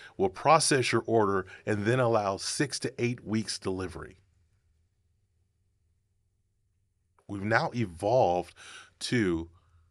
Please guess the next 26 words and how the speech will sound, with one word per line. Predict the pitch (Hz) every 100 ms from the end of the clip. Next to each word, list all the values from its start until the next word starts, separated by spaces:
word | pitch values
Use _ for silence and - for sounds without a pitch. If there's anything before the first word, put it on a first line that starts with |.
| _
same | - - 131 147 135
day, | 104 95 95 92
next | 92 98 117 -
day | 104 98
delivery. | 90 87 85 82 85 87 -
If | 95 -
you | 98 95 - -
don't | 117 139 147
have | 120 92 92
Amazon | 90 87 87 87 87
Prime, | 92 85 85 - - -
it | 127 123
still | - 170 147
gets | 104 110 -
here | 101
pretty | - 101 87
quick. | 80 - 143 98 - - _ _ _ _ _ _ _ -
It |
doesn't | 92 107 101
take | 113 -
six | - 107
to | - -
eight | 98 85
weeks. | 117 - - - - _ _ _ _ _ _ _ _ _ _ _ _ _ _ _ _ _ _ _ _ _ _ _ _ _ _ _ _ _ _ _ _ _
So, | - - 120
which | 117 -